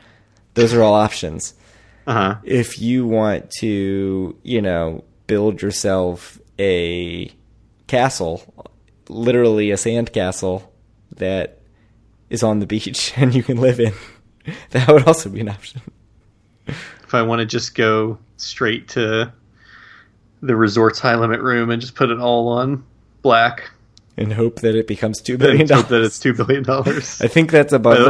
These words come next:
Speaker 2: I don't,
Speaker 1: limit.
Speaker 2: I don't think resorts would, would honor that bet.
Speaker 1: I don't
Speaker 2: I don't
Speaker 1: think
Speaker 2: think
Speaker 1: they're gonna
Speaker 2: any
Speaker 1: take your action.
Speaker 2: Yeah.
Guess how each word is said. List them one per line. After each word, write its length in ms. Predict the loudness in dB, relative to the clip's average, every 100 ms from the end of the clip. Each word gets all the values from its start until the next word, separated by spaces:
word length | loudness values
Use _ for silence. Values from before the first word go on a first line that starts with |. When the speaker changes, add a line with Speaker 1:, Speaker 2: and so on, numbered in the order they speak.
| 6
Speaker 2:
I 40 |
don't, 120 | 4
Speaker 1:
limit. 160 | 2 0
Speaker 2:
I 80 | 0
don't 160 | 0
think 180 | 0 -6 -8
resorts 480 | -8 -4 -2 -2 -4
would, 300 | -8 -8 -10 -16 -14
would 180 | -8
honor 260 | -8 -6 -6
that 180 | -8 -6
bet. 100 | -4
Speaker 1:
I 20 |
don't 120 | -4 -6
Speaker 2:
I 100 | 0
don't 100 | 4
Speaker 1:
think 80 | 4
Speaker 2:
think 100 | 4
Speaker 1:
they're 80 | 2
gonna 80 | 2
Speaker 2:
any 80 | 2
Speaker 1:
take 140 | 0
your 120 | 0 -2
action. 320 | -2 -10 -12 _ _ _ _ _ _ -4
Speaker 2:
Yeah. 340 | -2 -2